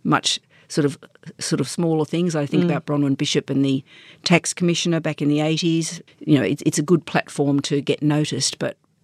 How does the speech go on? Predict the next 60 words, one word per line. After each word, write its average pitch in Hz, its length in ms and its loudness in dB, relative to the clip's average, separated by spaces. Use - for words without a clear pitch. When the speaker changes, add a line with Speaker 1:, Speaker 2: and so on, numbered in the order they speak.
Speaker 1:
uh, 131 260 -4
i-, 151 60 -8
is 151 160 0
it - 120 -6
particularly 143 460 0
edifying 143 480 0
for 139 120 -10
the 139 80 -6
people 143 280 -2
involved? 131 500 0
I 127 120 -8
don't - 220 -12
think - 180 -10
so. - 180 -14
Speaker 2:
I 208 80 4
notice 254 420 2
how, 175 580 0
you 185 200 0
know, 170 120 2
and 175 120 2
you, 175 200 -2
you 180 180 0
mentioned 170 480 0
that, - 560 -2
you 151 120 -2
know, - 100 -2
"Oh, 165 80 4
you, 165 180 2
you 165 160 -4
don't 147 160 -2
seem - 140 -6
to - 120 -12
like - 120 -12
the 165 60 -12
Prime," 160 220 -6
you 165 80 2
know, 156 100 -2
that 160 120 0
criticism 160 480 -2
of, 175 80 -6
"Oh, 202 80 0
you 185 140 2
don't 165 200 0
seem 165 200 0
to, 170 240 0
to - 160 -4
like - 140 -2
the - 40 -4
Prime 175 220 0
Minister." 180 240 -2
Well, 185 100 0
it's - 140 -4
not 180 80 -2
my 170 100 0
job 160 260 -4
to, - 200 0
to - 180 -6
do 160 200 0
Speaker 1:
Mm. 185 40 2
Speaker 2:
so. 175 220 0